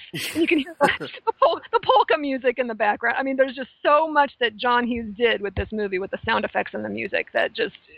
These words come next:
Speaker 1: It, it was
Speaker 2: it
Speaker 1: definitely one of his better films.
Speaker 2: I agree. I agree. But other than that, um, other than the fashion, I can't think of any other points of, you know, anything noteworthy as far as the trivia.
Speaker 1: Well, I'm pretty much done here at this point here. I, I'm figuring we,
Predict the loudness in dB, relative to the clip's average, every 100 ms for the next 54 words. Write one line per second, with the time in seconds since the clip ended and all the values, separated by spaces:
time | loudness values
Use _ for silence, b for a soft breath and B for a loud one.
0 | -18 -14 -14 -14 _ -8 -6 -4 0 -2
1 | -2 -4 -4 -4 -6 -8 -4 -4 -4 -6
2 | -10 -10 -12 -16 -20 -20 _ _ 4 6
3 | 6 4 2 0 -2 -4 -2 2 2 2
4 | -2 -4 -6 -10 -4 0 2 2 -2 2
5 | 4 4 4 0 -4 -6 b b b 0
6 | 4 4 4 4 2 0 -2 0 0 0
7 | -4 -6 -2 -2 -2 -4 -4 -6 -4 -2
8 | -2 0 2 4 4 4 0 -6 _ _
9 | _ _ 0 2 2 -2 -2 -4 -2 0
10 | 0 0 -4 -4 0 0 2 2 2 2
11 | 0 -2 -2 -4 -4 -2 -2 -2 -6 -4
12 | -2 -2 -4 -6 B B B B B _
13 | -14 -12 -12 -12 _ -10 -8 -10 -8 -8
14 | -6 -4 -4 -8 -10 -8 -8 -6 -6 -6
15 | -8 -10 -10 -8 -10 -10 -12